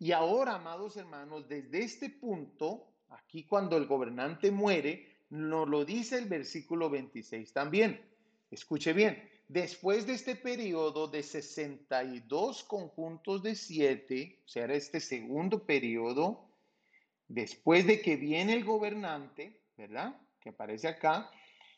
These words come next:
dice que se le va a dar muerte, muerte. Mire, por favor,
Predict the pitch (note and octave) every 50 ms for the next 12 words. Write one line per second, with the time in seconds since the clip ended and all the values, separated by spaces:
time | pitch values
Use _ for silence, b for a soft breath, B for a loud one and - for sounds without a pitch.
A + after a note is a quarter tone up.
0 | B B B B _ B2 D3+ E3+ F#3 D3 G#3 G3 G3+ G#3 G3 F3 - F3+ E3 D#3
1 | D3+ D3 D3 D3+ D#3+ E3+ F3+ F3+ F3 E3 D#3+ E3+ F#3 G3 F#3+ E3 D3+ _ _ _
2 | _ _ _ _ _ _ _ - D3+ F3 F#3+ F#3 D3 C3+ - A2+ A2 A#2 A#2 C3+
3 | D3+ D3 E3 - - D3 C#3+ - C3+ C#3 F3+ F#3 D3+ - - b